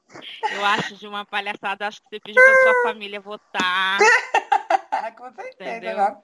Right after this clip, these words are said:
Speaker 2: filho.
Speaker 1: Acho isso de uma palhaçada, só isso
Speaker 2: Não,
Speaker 1: que
Speaker 2: mas eu
Speaker 1: eu
Speaker 2: tenho
Speaker 1: falo.
Speaker 2: ressalvas.
Speaker 1: Tem
Speaker 2: Depois
Speaker 1: ressalva.
Speaker 2: eu vou falar minhas ressalvas, é.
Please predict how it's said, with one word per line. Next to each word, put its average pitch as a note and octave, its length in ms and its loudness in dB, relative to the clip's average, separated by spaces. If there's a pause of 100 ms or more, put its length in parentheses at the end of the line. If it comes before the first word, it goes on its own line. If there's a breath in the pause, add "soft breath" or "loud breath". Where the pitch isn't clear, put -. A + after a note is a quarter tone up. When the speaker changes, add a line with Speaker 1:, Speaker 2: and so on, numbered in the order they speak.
(100)
Speaker 2:
filho. G3 320 -8
Speaker 1:
Acho A3 360 -6
isso A3 220 -12
de A3+ 60 -12
uma A3 180 -4
palhaçada, A3+ 800 -10
só - 160 -14
isso G3+ 120 -4
Speaker 2:
Não, A#3+ 100 12
Speaker 1:
que A#3 60 8
Speaker 2:
mas A#3+ 100 -2
eu B3 80 0
Speaker 1:
eu - 20 -4
Speaker 2:
tenho - 160 -4
Speaker 1:
falo. C#4 120 6
Speaker 2:
ressalvas. E3+ 920 4
Speaker 1:
Tem F#3 140 -10
Speaker 2:
Depois F#3 200 -10
Speaker 1:
ressalva. F#3 160 -6
Speaker 2:
eu F#3 60 -6
vou F#3+ 80 -2
falar F3+ 300 10
minhas E3+ 140 -8
ressalvas, - 560 -2
é. - 160 -6